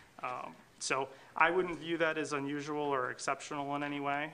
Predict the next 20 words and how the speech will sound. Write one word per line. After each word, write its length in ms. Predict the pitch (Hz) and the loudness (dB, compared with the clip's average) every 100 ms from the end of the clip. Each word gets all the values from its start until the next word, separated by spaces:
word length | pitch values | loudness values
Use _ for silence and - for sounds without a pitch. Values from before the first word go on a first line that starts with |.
| - | -8
Um, 320 | 160 123 127 131 | -2 0 -2 -4
we 120 | 131 | -4
certainly 320 | 139 127 127 | -4 -4 -4
don't 160 | 135 131 | -4 -4
know 120 | 127 | -4
the 80 | 131 | -4
local 300 | 131 131 - | -6 -6 -4
politics 560 | 135 127 131 131 - | -2 -2 -4 -8 -8
in 80 | 135 | -10
those 160 | 127 - | -10 -10
communities 560 | 139 131 127 131 - | -8 -8 -8 -8 -8
to 60 | 139 | -6
know 120 | 127 | -4
what 220 | 131 - | -4 -4
might 140 | 139 131 | -4 -4
have 100 | 135 | -8
informed 540 | 143 - 139 135 135 - - - - - - _ - - | -12 -8 -6 -6 -8 -16 -20 -20 -20 -20 -20 _ -10 -8
the 80 | |
coverage. 640 | 131 139 135 143 139 - - - - - | 0 0 0 -4 -6 -12 -14 -20 -18 -12
Um, 380 | 120 120 143 | -8 -8 -8